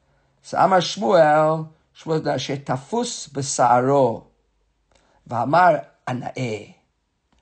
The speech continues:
He's holding his hair, his hair. When he's holding his hair, that, "I want to be nice," talking about a Nazir. Right?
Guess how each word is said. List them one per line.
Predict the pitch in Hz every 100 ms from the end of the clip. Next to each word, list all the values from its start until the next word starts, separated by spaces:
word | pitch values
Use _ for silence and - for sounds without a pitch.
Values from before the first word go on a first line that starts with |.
| _ _ _
He's | 123
holding | 143 170 160
his | 143
hair, | 127 135 131 120
his | 113 113
hair. | 120 113 95 - _ _ _ _ _ _ _
When | 127
he's |
holding | 139 170 165
his | 151
hair, | 131 196 170 151 156 147
that, | 160 -
"I | 143
want | 160 165
to |
be | 151
nice," | 165 180 139 -
talking | - - 156
about | 139
a | 131
Nazir. | 127 127 131 104 92 110 _ _ _ _ _ _
Right? | 98 143 185